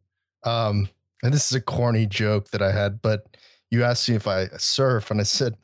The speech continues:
I, I was thinking, I live in Hawaii. I lived in Hawaii for four years, right? I went to, attended the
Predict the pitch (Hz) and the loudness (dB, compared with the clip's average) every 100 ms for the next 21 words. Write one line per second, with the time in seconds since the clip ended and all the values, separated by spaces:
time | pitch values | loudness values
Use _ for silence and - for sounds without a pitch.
0 | - - - 107 107 117 113 - 123 113 | -20 -20 -6 -4 -2 -2 0 -2 0 0
1 | 101 - - 123 160 156 120 120 120 131 | 0 -2 -4 0 2 2 2 2 0 0
2 | 139 113 - 113 139 135 113 117 110 101 | 0 0 0 0 0 2 2 2 0 -4
3 | - 110 104 98 90 95 98 98 104 104 | -6 -2 0 0 -2 -4 -4 -2 -2 -2
4 | 110 98 - 104 101 | -2 -2 -2 -2 -2